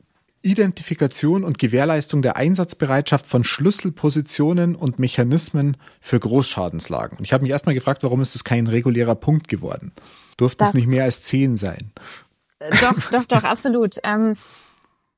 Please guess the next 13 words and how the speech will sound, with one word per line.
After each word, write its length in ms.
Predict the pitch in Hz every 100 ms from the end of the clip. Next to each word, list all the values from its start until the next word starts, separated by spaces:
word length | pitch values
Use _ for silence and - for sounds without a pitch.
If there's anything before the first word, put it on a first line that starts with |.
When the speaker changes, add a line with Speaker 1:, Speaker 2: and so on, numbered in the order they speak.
| _ -
Speaker 2:
äh, 200 | 214 208
es 120 | 202
wa-, 100 | -
es 80 | 220
sind 120 | 277
ja 120 | 285
elf 240 | - 196 -
geworden. 420 | 185 180 170 220 - - - -
Speaker 1:
Ach, 80 | 262
sind's 200 | 143 -
elf? 200 | 110
Speaker 2:
<laughs> 40 |
Am 40 | 127